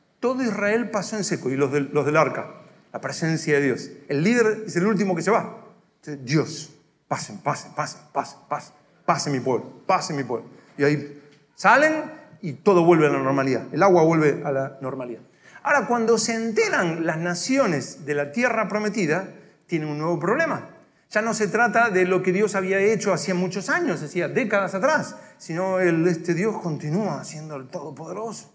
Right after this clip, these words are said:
Miren en, en, un poco más adelante en Josué cinco uno. Josué cinco uno.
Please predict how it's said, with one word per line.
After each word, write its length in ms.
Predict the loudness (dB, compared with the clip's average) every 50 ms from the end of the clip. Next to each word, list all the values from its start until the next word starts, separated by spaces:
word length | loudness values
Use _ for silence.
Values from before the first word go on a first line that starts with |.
| _ _ _ _ _ _ _ _ _ _ _ _
Miren 220 | -2 0 0 0 0
en, 140 | -2 -2 -2
en, 360 | -4 -2 -4 -6 -10 -12 -10
un 100 | -6 -4
poco 160 | -4 -2 0
más 140 | 0 0 2
adelante 360 | 2 2 2 2 0 0 0
en 40 | 0
Josué 380 | 0 -2 -4 -4 0 0 0 0
cinco 580 | 0 -2 -2 -2 -2 0 0 0 0 0 -2 -2
uno. 400 | 2 2 4 4 2 0 -2 -8 -14 -18 -20 _ _ _
Josué 880 | _ -10 -10 -8 0 2 2 2 2 0 -4 -10 -14 -16 -18 -20 -20 _ _
cinco 800 | -12 -8 -6 -4 -2 -2 -2 0 -2 -2 -2 -4 -10 -14 -12 -2
uno. 520 | 0 2 2 2 2 -2 -4 -12 -14 -18